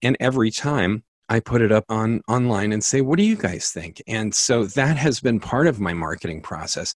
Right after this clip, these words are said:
And it makes it a much more natural and an easy thing because I can do it to take a break. I'm like, "I'm tired of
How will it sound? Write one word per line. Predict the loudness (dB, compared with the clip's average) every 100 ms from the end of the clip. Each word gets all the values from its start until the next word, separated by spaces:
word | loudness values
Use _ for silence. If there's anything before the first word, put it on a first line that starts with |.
| _ -2
And | 0
it | 2
makes | 2 2
it | 2
a |
much | 2 2 2
more | 4
natural | 4 2 0 0
and | 2
an | 0 0
easy | 0 2 0
thing | 0 -2 0
because | -2 -2 0
I | 0
can | 2 0
do | 2
it | 0 -2
to | -8
take | -4 -4 -2
a | -4
break. | -2 -4 -4
I'm | -4
like, | -2
"I'm | -4 -4
tired | -6 -2 0 0 0
of | -6